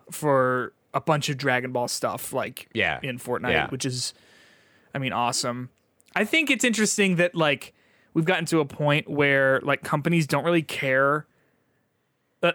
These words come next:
Speaker 1: like, brand, like, a, a brand identity is so huge right now, right? About, like, making sure that your brand is consistent with how it's being portrayed. And I think now with Fortnite, people are like, "I don't care. Give 'em a, give 'em a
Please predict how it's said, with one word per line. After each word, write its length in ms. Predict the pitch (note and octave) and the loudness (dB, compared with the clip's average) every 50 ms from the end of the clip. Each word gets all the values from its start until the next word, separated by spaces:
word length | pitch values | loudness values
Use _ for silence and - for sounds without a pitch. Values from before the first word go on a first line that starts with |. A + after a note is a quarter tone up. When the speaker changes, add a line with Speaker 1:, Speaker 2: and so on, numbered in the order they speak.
| - | 2
Speaker 1:
like, 280 | F3+ F#3 F3+ E3 D#3 - _ _ _ _ _ _ _ _ _ _ _ _ _ _ _ _ _ _ _ _ _ _ _ _ _ - | 0 0 0 -2 -6 -12 _ _ _ _ _ _ _ _ _ _ _ _ _ _ _ _ _ _ _ _ _ _ _ _ _ -10
brand, 480 | F3+ C#3+ D#3 E3 F3+ F#3 F#3+ G#3 A3+ A3+ | -8 -4 0 2 2 4 4 2 2 2
like, 180 | A3+ G#3+ F#3+ F3 | 2 0 2 0
a, 340 | - F#3 F3+ - G3+ A3 - F#3 F#3 | -2 -4 -4 -6 -6 -6 0 0 0
a 40 | F3 | 2
brand 340 | D#3 F3+ G3 G#3+ A#3 A#3+ | 2 2 2 2 4 2
identity 420 | A#3 G#3+ A3+ A3+ A3+ A3+ A3 G#3+ E3+ | 2 2 2 2 2 2 4 2 2
is 100 | E3 - | 2 2
so 280 | - F3 D#3+ D#3 D#3 | 2 2 4 4 2
huge 460 | C#3+ - D3+ C#3 C#3 C#3+ C#3+ C#3 C3+ C#3 | 0 -2 -2 0 2 2 2 0 0 2
right 180 | D#3+ D#3 D3+ D#3 | 2 2 2 2
now, 260 | D#3 D#3 D#3+ E3 E3+ | 2 2 4 4 4
right? 320 | D3+ C3+ C3+ C#3 C#3+ C3+ - | 4 4 4 4 2 2 0
About, 340 | D3+ C#3+ D3 C3+ C3+ C#3 - | 0 0 2 2 2 2 2
like, 420 | C3+ B2+ B2+ B2 - - - - _ _ _ _ _ _ - | 0 0 0 -2 -4 -10 -18 -18 _ _ _ _ _ _ -6
making 260 | - D3+ D3 C#3 D#3 C#3 | -2 -2 -2 -2 -2 -2
sure 300 | - - D3 C#3 C#3 C3+ | 0 0 2 2 2 2
that 400 | C3+ C#3 C3 C3 B2+ - _ _ _ _ _ _ _ _ _ _ _ _ - | 2 2 2 2 2 0 _ _ _ _ _ _ _ _ _ _ _ _ -2
your 160 | C#3 C3+ C3+ | 0 0 0
brand 640 | C3 C#3 C#3+ D#3 D#3 D#3+ D#3 D3+ D3 C#3+ C#3 C#3 C3+ | 0 2 2 2 4 4 2 2 2 0 0 -2 -4
is 180 | - C#3+ C3 | -4 -6 -6
consistent 720 | - - D3 C#3 - - - D#3+ D3+ - - - D3 C3+ C3 | -4 -6 -6 -4 -2 -2 0 0 0 0 0 -2 -4 -4 -4
with 100 | C3+ - | -6 -2
how 140 | - C#3 C#3 | 0 2 2
it's 120 | C3+ - | 2 0
being 180 | - C#3 C#3 B2+ | -2 -6 -6 -4
portrayed. 720 | - C#3+ C3+ - - D3+ C3+ C3+ C#3+ D3+ D#3+ D#3+ E3+ - _ _ _ _ _ _ _ _ _ - | -4 -6 -6 -4 -2 2 2 4 4 2 2 0 -2 -6 _ _ _ _ _ _ _ _ _ -2
And 60 | D#3 D#3 | -2 0
I 60 | D3+ | 2
think 180 | F3 G3 F#3+ | 2 0 0
now 220 | E3+ D#3 D3+ D#3+ E3 | 0 2 2 4 2
with 80 | D#3 | 2
Fortnite, 560 | - - C#3+ C#3+ C#3+ C#3+ D#3 D3+ D3 D3+ - D3+ | 0 -2 0 0 0 2 2 2 2 0 -2 -2
people 160 | D#3 C#3+ C#3+ | -2 0 2
are 40 | C#3+ D3 | 2 0
like, 100 | C#3+ - E3+ | 0 0 -2
"I 100 | E3 D3+ | 0 0
don't 140 | C3+ B2+ - | 0 -2 0
care. 140 | - C3 B2+ | 0 0 2
Give 120 | C3 C#3+ C3+ | 2 0 0
'em 60 | C3+ | 2
a, 140 | C3 C3 C3 | 0 -2 -2
give 220 | - C#3+ C#3 C3+ B2+ | -2 -2 -4 -2 -2
'em 120 | B2+ B2+ | -2 -2
a 140 | B2 A#2+ | -4 -4